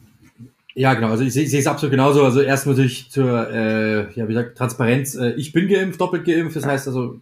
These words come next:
Speaker 1: ich bin da natürlich auch dafür. Ähm, ich sehe es genauso, wie du es eben sagst. Natürlich wird da irgendwo Vorbildhaltung dabei sein. Auf der anderen Seite natürlich ist eben klar, ich meine, das, wenn jetzt zum Beispiel ein N'Golo Kanté polo-, positiv getestet ist, weil er sagt, „Ich lass mich nicht impfen“,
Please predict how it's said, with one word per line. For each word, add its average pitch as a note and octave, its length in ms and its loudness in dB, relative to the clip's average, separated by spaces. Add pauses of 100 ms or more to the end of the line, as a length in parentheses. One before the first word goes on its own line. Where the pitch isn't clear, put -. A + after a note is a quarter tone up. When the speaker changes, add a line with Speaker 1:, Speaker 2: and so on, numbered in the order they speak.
Speaker 1:
ich - 200 -20
bin C#3 120 -2
da B2+ 80 2
natürlich A#2 220 -2
auch C#3+ 120 -2
dafür. C#3+ 400 0 (380)
Ähm, C3 280 -2 (100)
ich C3 180 -12
sehe D#3 120 0
es D3 80 -2
genauso, C3 340 2
wie C3+ 80 2
du C3+ 140 0
es C#3 60 -2
eben B2+ 160 2
sagst. A#2+ 340 2
Natürlich D3+ 320 -6
wird C#3+ 120 -2
da C#3 100 4
irgendwo C3 260 0
Vorbildhaltung - 1600 -4
dabei A#2+ 280 0
sein. C3 260 2 (220)
Auf A#2 140 -4
der A#2 100 -6
anderen B2+ 120 0
Seite C3 200 2
natürlich B2+ 440 -4
ist - 360 -6
eben C3 180 0
klar, B2+ 300 2
ich A#2 60 2
meine, B2 240 -2 (500)
das, - 320 -16 (180)
wenn C#3+ 120 -10
jetzt D3+ 140 -10
zum C3 100 -8
Beispiel D3 260 -2
ein C#3 120 -4
N'Golo D3 220 -4
Kanté C#3 460 -2 (260)
polo-, C#3 340 -2
positiv C3+ 340 -4
getestet A#2+ 360 -4
ist, G#2+ 160 -10
weil A2 80 -6
er A2 80 -6
sagt, A#2+ 200 -6
„Ich A#2+ 80 -16
lass B2+ 160 -6
mich C3 100 -4
nicht A2+ 100 -10
impfen“, A2 320 -8